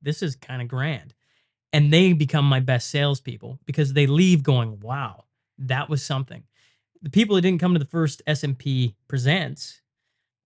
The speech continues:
some of the things I heard was like, "Oh, I'm,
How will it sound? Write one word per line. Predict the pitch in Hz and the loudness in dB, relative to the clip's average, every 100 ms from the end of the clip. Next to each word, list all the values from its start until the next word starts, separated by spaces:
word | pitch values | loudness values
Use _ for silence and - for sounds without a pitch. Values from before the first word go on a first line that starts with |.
| _ _ _ _ _ | _ _ _ _ _
some | - 196 | -4 -2
of | 233 | 0
the | 190 | 0
things | 202 190 | 2 2
I | 156 | 2
heard | 143 196 185 | 2 2 0
was | 147 143 131 | 2 2 0
like, | 127 117 - | -4 -6 -4
"Oh, | 160 143 | 0 0
I'm, | 135 | 0